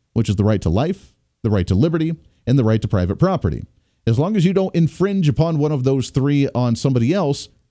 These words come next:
I don't really care. Do your own thing and live your life however you deem necessary. As long as I do not take your life, I do not take your liberty to express yourself, and I do not take any of your private property, and that is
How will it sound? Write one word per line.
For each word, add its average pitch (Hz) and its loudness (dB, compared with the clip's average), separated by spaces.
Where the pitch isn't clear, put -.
I 254 -4
don't 247 -2
really 233 0
care. 233 0
Do 156 2
your 208 2
own 202 -2
thing 202 0
and 175 0
live 170 -2
your 180 -2
life 175 -2
however 160 -2
you 131 2
deem 151 2
necessary. 101 0
As 95 -2
long 160 0
as 156 0
I 160 2
do 156 0
not 143 -2
take 196 0
your 175 -2
life, 156 -2
I 139 0
do 151 0
not 156 0
take 160 2
your 147 2
liberty 143 2
to 143 2
express 135 -2
yourself, 131 -2
and 147 0
I 160 2
do 156 0
not 170 -4
take 160 0
any 160 0
of 147 -2
your 160 2
private 156 -2
property, 175 -2
and 90 -2
that 113 0
is 117 -2